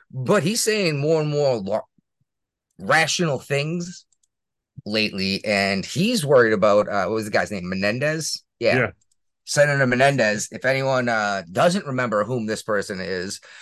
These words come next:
Speaker 1: this is the gentleman who was, uh, clearly accepting bribes, uh, to include that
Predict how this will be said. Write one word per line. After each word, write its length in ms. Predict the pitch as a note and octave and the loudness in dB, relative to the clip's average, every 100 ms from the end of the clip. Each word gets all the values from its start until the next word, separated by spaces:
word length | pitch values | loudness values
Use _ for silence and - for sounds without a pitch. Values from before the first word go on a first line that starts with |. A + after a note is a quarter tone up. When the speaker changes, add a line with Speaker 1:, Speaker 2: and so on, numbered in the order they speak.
| - _ _ _ _ - | -20 _ _ _ _ -6
Speaker 1:
this 180 | - D3+ | 2 2
is 140 | C#3+ B2+ | 2 0
the 100 | B2 | 2
gentleman 760 | C#3 C#3 C3 A#2+ A#2+ A2 G#2+ - - - - _ | 6 6 6 4 4 2 -2 -8 -20 -20 -20 _
who 280 | - C3 A#2+ | -2 2 2
was, 200 | A2 F#2+ | 2 2
uh, 200 | G2+ G2+ - - | 0 0 -4 -12
clearly 560 | - F#3+ A3+ A3 E3+ | -2 0 2 2 2
accepting 480 | C3+ - C3+ D3 B2 | 0 0 -2 -2 -2
bribes, 680 | A2+ A2+ G2 E2+ - - - _ _ _ _ - _ _ _ | 2 4 2 0 -6 -14 -16 _ _ _ _ -20 _ _ _
uh, 260 | A2+ A2 G2+ | -2 0 0
to 180 | C3+ D3 | 2 -2
include 460 | C3+ - F#3+ G3 | -2 -2 2 2
that 120 | C3+ | 0